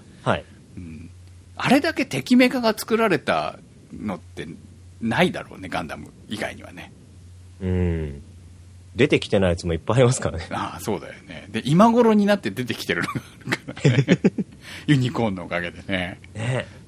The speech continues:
Speaker 2: そういう風に考えるとすげえな、この世界は。普通はこれやっぱり主人公メインじゃない。
Speaker 1: そうなんですね。
Speaker 2: ねえ。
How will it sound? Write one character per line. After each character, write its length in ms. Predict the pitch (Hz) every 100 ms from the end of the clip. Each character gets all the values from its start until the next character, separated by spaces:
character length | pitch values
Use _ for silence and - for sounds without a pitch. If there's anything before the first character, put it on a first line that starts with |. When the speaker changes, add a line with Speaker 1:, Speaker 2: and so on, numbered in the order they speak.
| -
Speaker 2:
そ 100 | 147
う 20 |
い 20 |
う 40 | 185
風 140 | -
に 120 | 190
考 180 | - 104 110
え 140 | 117
る 100 | 107
と 160 | 95 95
す 180 | - 110
げ 160 | 143
え 40 | 180
な、 240 | 98 98 -
こ 80 |
の 60 | -
世 220 | - 147
界 320 | 127 - 104
は。 160 | - - - - - - - - - - - - - - - - - - - -
普 80 |
通 140 | - 196
は 160 | 214 202
こ 120 | 180
れ 60 |
や 80 | 123
っ 20 |
ぱ 120 | 123 90
り 40 |
主 140 | -
人 220 | 117 156 127
公 140 | 76
メ 180 | 92 101
イ 20 |
ン 40 | 73
じ 80 |
ゃ 60 | -
な 60 | -
い。 80 | - - - - -
Speaker 1:
そ 160 | - 87
う 40 |
な 100 | 73
ん 80 | -
で 100 | 90
す 120 | -
ね。 240 | 101 120
Speaker 2:
ね 600 | 123 85 87 87 87
え。 40 | 85